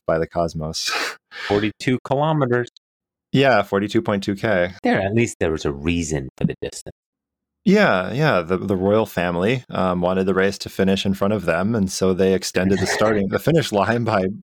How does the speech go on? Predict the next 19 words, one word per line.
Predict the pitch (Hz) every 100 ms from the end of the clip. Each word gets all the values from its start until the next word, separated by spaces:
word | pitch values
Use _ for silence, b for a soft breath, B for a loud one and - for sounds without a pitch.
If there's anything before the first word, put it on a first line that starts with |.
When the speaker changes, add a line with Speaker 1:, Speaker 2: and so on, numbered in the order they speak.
| -
Speaker 1:
point | 113 104 -
two | 113 98
K | 110 87 101 131 123
and, | 92 92 -
or | 107
whatever | 98 104 90
the |
story | 87 - 85 85
is. | 87 107 104
<laughs> | -
And | 120
so, | 131
yes, | 165 117 107
it's | 110
very | 170 170
<laughs> | -
scientific. | 165 143 117 - 117 98 - -
Speaker 2:
Actually, | 226 240 226 190 - 120 127 113 104
yeah. | 104